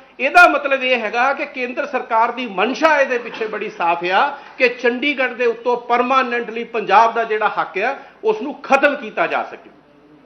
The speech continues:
ਔਰ ਮੈਂ ਤੁਹਾਡੇ ਮਾਧਿਅਮ ਰਾਹੀਂ ਦੱਸ ਦਿਆਂ, ਕਿਉਂਕਿ ਮੈਂ ਪੰਜਾਬ ਦੇ ਲੋਕਾਂ ਨੂੰ ਇਹ ਦੱਸਣਾ ਚਾਹੁੰਦਾ ਆ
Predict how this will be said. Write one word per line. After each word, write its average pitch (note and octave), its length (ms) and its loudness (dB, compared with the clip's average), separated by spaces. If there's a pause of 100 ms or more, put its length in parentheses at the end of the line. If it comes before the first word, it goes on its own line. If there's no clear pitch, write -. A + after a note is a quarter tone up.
(280)
ਔਰ G3 100 0
ਮੈਂ A3 180 2
ਤੁਹਾਡੇ A3+ 320 0
ਮਾਧਿਅਮ G#3 340 -2
ਰਾਹੀਂ G3+ 180 -2
ਦੱਸ E3+ 280 -2
ਦਿਆਂ, F#3 300 -2 (340)
ਕਿਉਂਕਿ G3+ 200 -6
ਮੈਂ G#3+ 80 0
ਪੰਜਾਬ G3 480 4
ਦੇ B3+ 100 2
ਲੋਕਾਂ A#3 280 0
ਨੂੰ G#3+ 100 -2
ਇਹ F#3+ 40 -8
ਦੱਸਣਾ F#3 360 -6
ਚਾਹੁੰਦਾ G#3 320 -4 (160)
ਆ A3+ 120 -2